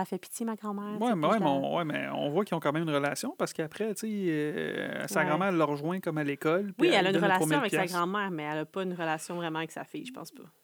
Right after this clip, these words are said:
Speaker 2: Non, ben non, mais sa fille veut pas rien savoir de ça. Sauf que là, au-, aussi, ah, c'est vrai, on oublie aussi de dire que quand les podcasteurs sont allés la voir, tu sais, ils ont dit aussi que Michael Myers se fait transférer.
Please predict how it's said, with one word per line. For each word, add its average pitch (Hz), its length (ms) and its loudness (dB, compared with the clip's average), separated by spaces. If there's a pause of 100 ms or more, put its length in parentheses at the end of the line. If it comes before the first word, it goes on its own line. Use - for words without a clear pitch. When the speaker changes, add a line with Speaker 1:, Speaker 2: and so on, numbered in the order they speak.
(100)
Speaker 2:
Non, 151 220 0
ben 131 140 2
non, 123 120 -2
mais - 140 -8
sa - 160 -8
fille 139 120 -2
veut 135 100 -2
pas - 80 -8
rien 123 100 -4
savoir - 240 -4
de - 80 -2
ça. - 60 -2
Sauf 180 100 2
que 170 80 4
là, 190 100 6
au-, 147 260 4
aussi, 165 200 -4
ah, 185 80 -4
c'est 156 120 -4
vrai, 190 100 0
on 180 40 0
oublie 151 200 0
aussi 175 180 -4
de 143 60 -8
dire 165 180 2
que 143 80 -4
quand 156 240 -4
les 160 60 0
podcasteurs 156 520 0
sont 156 160 -4
allés 143 120 -2
la 143 100 2
voir, 139 200 -2
tu 190 100 -6
sais, 175 80 -4
ils 151 100 -2
ont 175 140 -4
dit 151 120 -6
aussi 175 280 -6
que - 340 -2
Michael 151 320 -2
Myers 156 200 0
se - 100 -6
fait 139 80 -2
transférer. - 720 -4